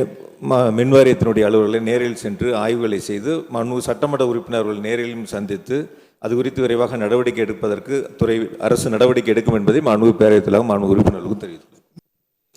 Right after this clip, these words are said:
மாண்புமிகு பேரவைத் தலைவர்களே, தமிழ்நாடு முழுவதும் சீரான மின் விநியோகத்திற்காக ஏற்கனவே முன்னூத்தி தொண்ணூத்தி மூணு துணை மின் நிலையங்களை அமைப்பதற்கான நடவடிக்கை எடுக்கப்பட்டு நூத்தி பதினாறு துணை மின் நிலையங்களுடைய பணிகள் முடிக்கப்பட்டு பயன்பாட்டிற்கு கொண்டு வரப்பட்டிருக்கின்றன. அறுபத்தி நாலு துணை மின் நிலையங்களுடைய பணிகள்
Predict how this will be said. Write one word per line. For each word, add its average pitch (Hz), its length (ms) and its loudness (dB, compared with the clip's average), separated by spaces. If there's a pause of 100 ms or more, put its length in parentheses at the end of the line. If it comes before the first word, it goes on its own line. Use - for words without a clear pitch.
(640)
மாண்புமிகு 120 400 6 (120)
பேரவைத் 107 320 6
தலைவர்களே, 101 340 2
தமிழ்நாடு 120 440 0
முழுவதும் 123 380 -8
சீரான 120 380 -12
மின் 110 180 -14
விநியோகத்திற்காக 101 580 -6
ஏற்கனவே 113 600 2
முன்னூத்தி 127 440 0 (100)
தொண்ணூத்தி 113 320 -6
மூணு 98 420 0
துணை 120 180 2
மின் 123 120 -6
நிலையங்களை 107 260 -4
அமைப்பதற்கான 101 380 0
நடவடிக்கை 107 460 0
எடுக்கப்பட்டு 101 540 -4 (520)
நூத்தி 160 280 0
பதினாறு 127 420 2
துணை 139 200 0
மின் 139 120 -6
நிலையங்களுடைய 113 380 -2
பணிகள் 117 320 -4
முடிக்கப்பட்டு 107 560 -4
பயன்பாட்டிற்கு 110 480 0
கொண்டு 104 240 0
வரப்பட்டிருக்கின்றன. 104 520 -2
அறுபத்தி 123 360 0
நாலு 110 180 0
துணை 120 180 -2
மின் 123 120 -4
நிலையங்களுடைய 104 260 -2
பணிகள் 104 280 -8